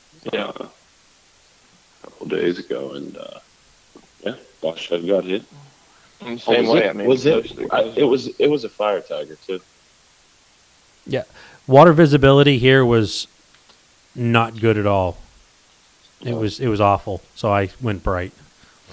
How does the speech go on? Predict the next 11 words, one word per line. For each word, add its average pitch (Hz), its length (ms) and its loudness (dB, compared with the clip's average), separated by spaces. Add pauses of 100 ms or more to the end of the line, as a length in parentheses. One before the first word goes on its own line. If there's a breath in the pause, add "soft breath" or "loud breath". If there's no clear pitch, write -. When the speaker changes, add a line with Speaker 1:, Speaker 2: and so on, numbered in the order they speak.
(1600 loud breath)
Speaker 1:
I'm 95 80 -20
trying 120 260 -2
to 104 80 -4
remember 98 320 -4
what 87 160 -6
we 90 100 -12
caught. 92 240 -4
Oh, 117 260 4
Arizona 110 340 -4
mud 107 260 -12
puppy, - 320 -16